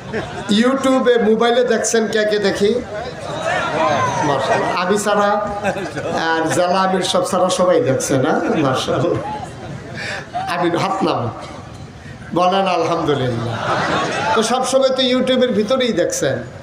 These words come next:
তো এখনও যদি ভিতরেই চাই থাকে, তাহলে আমি আর বাইরে এলাম কী করতে? তাই ভিতরে থাকতাম, এটাই ভালো আছিল আমার, না? সবাই মোবাইলগুলো বন্ধ করে দেন, কথা বুঝেন নাই?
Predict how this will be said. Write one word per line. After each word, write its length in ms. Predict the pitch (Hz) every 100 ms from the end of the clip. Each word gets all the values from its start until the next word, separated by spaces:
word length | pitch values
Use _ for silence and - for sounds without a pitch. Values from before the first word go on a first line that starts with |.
| -
তো 80 |
এখনও 380 | 214 202 208 240
যদি 240 | 233 220 202
ভিতরেই 420 | 190 - 262 220
চাই 200 | 214 208
থাকে, 200 | 208 202
তাহলে 240 | 214 208
আমি 120 | 208
আর 80 | 220
বাইরে 300 | 208 190 175
এলাম 220 | 185 185
কী 120 | 170 190
করতে? 380 | 165 - 131 117 180 240 285 302 262 - -
তাই 100 | 190
ভিতরে 320 | 180 175 226
থাকতাম, 360 | 226 214 214 190
এটাই 200 | 180 185
ভালো 300 | 156 160 170
আছিল 280 | - 135
আমার, 220 | 127 123 127
না? 200 | 156 320 - - - - - - - - -
সবাই 460 | - 185 233 247
মোবাইলগুলো 520 | 233 226 240 240 247
বন্ধ 260 | 240 220 233
করে 260 | - 151 123
দেন, 100 | 117 117 - - - - - - - -
কথা 200 | 175 190
বুঝেন 260 | 190 196 240
নাই? 240 | 254 160